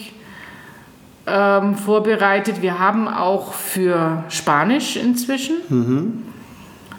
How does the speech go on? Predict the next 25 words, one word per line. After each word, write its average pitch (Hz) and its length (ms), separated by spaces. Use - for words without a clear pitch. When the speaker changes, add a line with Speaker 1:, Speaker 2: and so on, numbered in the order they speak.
Speaker 1:
das 202 200
Material. 226 480
Es 160 220
ist 240 260
arbeitsaufwendig 240 1040
und 202 220
vor - 220
allen 226 240
Dingen, 196 300
es 165 180
ist - 260
nicht 240 340
nur 214 160
die 165 220
Dekodierung, 175 1040
die 170 160
wir 156 120
machen, 208 520
sondern 214 480
wir 233 200
bringen 220 300
auch - 160
Farbe 175 480
rein. 135 400
Speaker 2:
Mhm. 117 360